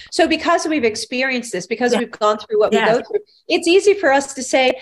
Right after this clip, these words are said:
Speaker 1: "Crystal, I understand. I've been there. I know what you're talking
Speaker 2: Yes.
Speaker 1: about. I did this." And,
Speaker 2: Mm-hmm.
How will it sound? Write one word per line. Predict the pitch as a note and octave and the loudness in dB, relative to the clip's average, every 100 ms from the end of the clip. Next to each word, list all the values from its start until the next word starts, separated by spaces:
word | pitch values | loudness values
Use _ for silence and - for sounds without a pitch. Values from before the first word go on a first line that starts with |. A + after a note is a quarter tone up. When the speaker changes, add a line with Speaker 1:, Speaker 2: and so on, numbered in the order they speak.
| - | -12
Speaker 1:
"Crystal, | - F4 F4 C4+ A3 | -4 -4 0 2 2
I | - C4+ | 2 0
understand. | D#4+ D4+ D4+ - D4+ G4 E4 - - | 0 -2 -4 -2 -2 -2 -4 -8 -10
I've | A#3 C4 C4 | -6 -4 -2
been | F4 G#4 | -4 0
there. | G#4 F#4+ | 0 2
I | D4 | 0
know | A#3 B3 C#4+ | 0 0 0
what | D4 | 0
you're | C#4+ | -2
talking | - C4+ F#3 | 0 0 2
Speaker 2:
Yes. | F#3 F3+ | 2 2
Speaker 1:
about. | G3+ F#3+ | 2 2
I | - G3+ - - | 0 -2 -2 -2
did | A#3 A3+ A3+ | 0 2 2
this." | A3+ G3+ G#3 | 2 2 2
And, | G3+ | -2
Speaker 2:
Mm-hmm. | F#3+ G#3 | 0 -2